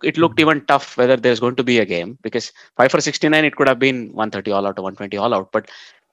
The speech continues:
Speaker 1: Paul Stirling decided to wait out. He knew he has the big shots. I think he got out at a very unfortunate
Speaker 2: Yes.
Speaker 1: time. You know, six for one thirty-five,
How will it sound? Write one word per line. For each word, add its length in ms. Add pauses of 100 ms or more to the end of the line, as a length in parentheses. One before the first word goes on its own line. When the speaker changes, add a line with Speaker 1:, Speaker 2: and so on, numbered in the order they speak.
(480)
Speaker 1:
Paul 180
Stirling 460
decided 360
to 60
wait 220
out. 180 (240)
He 180
knew 140
he 120
has 160
the 100
big 160
shots. 420 (480)
I 60
think 140
he 100
got 220
out 140
at 80
a 60
very 200
unfortunate 500
Speaker 2:
Yes. 60
Speaker 1:
time. 260 (320)
You 100
know, 100
six 180
for 120
one 140
thirty-five, 460